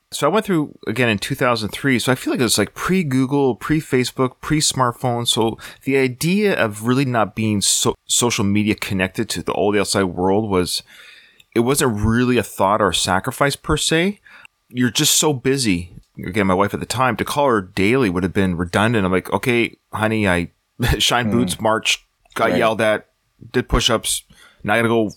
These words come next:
Speaker 1: iron my uniform," or whatever it might have been. The weekly calls were just fine for me. I was so focused, and it, it actually just helped me to be focused, not to worry about other stuff. I actually found
Speaker 2: Right.
Speaker 1: it less distracting.
Speaker 2: That's, that's why I, I think it's more important. It's probably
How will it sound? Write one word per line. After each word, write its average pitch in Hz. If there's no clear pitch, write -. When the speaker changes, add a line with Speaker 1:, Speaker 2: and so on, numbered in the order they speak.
Speaker 1:
iron 110
my 110
uniform," 107
or 82
whatever 117
it 110
might 98
have 90
been. 90
The 113
weekly 160
calls 120
were 113
just 120
fine 107
for 101
me. 98
I -
was 82
so -
focused, 110
and 90
it, -
it 101
actually 123
just -
helped 104
me 104
to 92
be 90
focused, 101
not 92
to 98
worry 87
about 80
other 73
stuff. 69
I 58
actually 90
found 92
Speaker 2:
Right. 87
Speaker 1:
it -
less 85
distracting. -
Speaker 2:
That's, 196
that's 160
why 123
I, 120
I 117
think 113
it's 113
more 101
important. 104
It's 113
probably 98